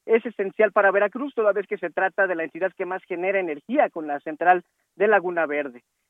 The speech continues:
También, eh, añadió que la modificación de los artículos veinticinco, veintisiete y veintiocho constitucionales va a garantizar que las tarifas de luz continúen por debajo de la inflación y eso podría beneficiar de cierta manera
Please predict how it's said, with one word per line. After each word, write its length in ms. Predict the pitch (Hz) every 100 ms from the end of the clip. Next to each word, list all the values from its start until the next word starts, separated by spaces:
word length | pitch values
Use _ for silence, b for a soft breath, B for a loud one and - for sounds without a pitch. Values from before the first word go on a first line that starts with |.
| _
También, 440 | 175 185 220 226
eh, 180 | 208 196
añadió 420 | 175 180 170 226 285
que 100 | 233
la 100 | 180
modificación 720 | 175 156 180 180 165 208 208
de 80 | 202
los 140 | 185
artículos 520 | 165 151 208 220 190
veinticinco, 840 | 170 156 - - 226 254 247 240 220
veintisiete 600 | 196 151 151 - 202 208
y 20 |
veintiocho 460 | 165 151 196 196 208
constitucionales 880 | 170 147 139 139 175 220 208 226 269 b b b b -
va 180 | 185 240
a 40 | 240
garantizar 720 | 233 196 - 175 226 247 233
que 80 | 190
las 140 | 170 -
tarifas 360 | 165 196 220
de 80 | 185
luz 180 | 190 220
continúen 440 | 220 175 170 190
por 160 | 180 196
debajo 360 | 165 175 180 180
de 100 | 170
la 80 |
inflación 500 | 175 208 208 247 262 294 _ _ -
y 120 | 214
eso 240 | 226 240
podría 480 | 196 190 190 214 208
beneficiar 500 | 180 165 175 - 214
de 120 | 202
cierta 340 | 175 262 247 220
manera 400 | 180 202 240